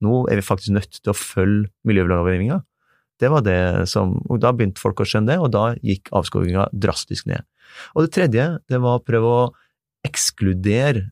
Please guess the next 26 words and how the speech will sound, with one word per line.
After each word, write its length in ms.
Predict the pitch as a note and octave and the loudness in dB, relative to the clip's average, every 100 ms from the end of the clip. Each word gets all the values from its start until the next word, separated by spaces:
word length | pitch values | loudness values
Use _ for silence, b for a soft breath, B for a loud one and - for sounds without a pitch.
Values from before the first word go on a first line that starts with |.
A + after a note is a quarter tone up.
| - | -4
de 160 | A2+ B2 | -2 0
verste 480 | B2+ - - G2 A2 | 0 -4 -2 -2 0
lovbryterne 580 | A#2 G2+ F2+ F2 - C#3 C3 | 0 0 0 -2 0 0 -2
fra 240 | - A2 | -2 -2
både 220 | A2 G2+ G2+ | 0 0 0
markedet 600 | A2+ G#2+ - F2 F#2 D3 | 0 -2 -4 -2 0 0
for 80 | A#2+ | 0
å 60 | G#2+ | -2
få 100 | G#2 | -4
solgt 300 | - G2 G#2 | -4 -2 -2
produktene 340 | G2+ F2 F#2 | -2 -2 -4
sine, 360 | F2+ F#2+ D#3+ G#3+ b b _ | -2 0 0 -4 b b _
og 300 | - C#3 D3+ - | 0 2 2 0
til 140 | F3 | -2
å 60 | D3+ | -2
få 260 | - B2 | 0 2
lån 600 | A#2 F#2+ F2+ F#2+ G2+ G2+ G2+ | 4 4 4 2 2 0 -2
fra 300 | - G2 F#2+ F#2 - | -2 0 0 0 -2
både 200 | G2+ G2 | 0 0
private 420 | G#2+ G2 E2 - | 2 2 0 -2
og 40 | - | -2
statlige 460 | - A#2 - - | 2 0 0 -2
banker 460 | G2+ G2 D#2 - E2 | 0 -2 -2 0 0
og 100 | F#2 | 2
tilskudd 500 | A2 F2 - D#2+ F2 | 0 -2 -4 -2 -2
fra 160 | - F2+ | -2 -2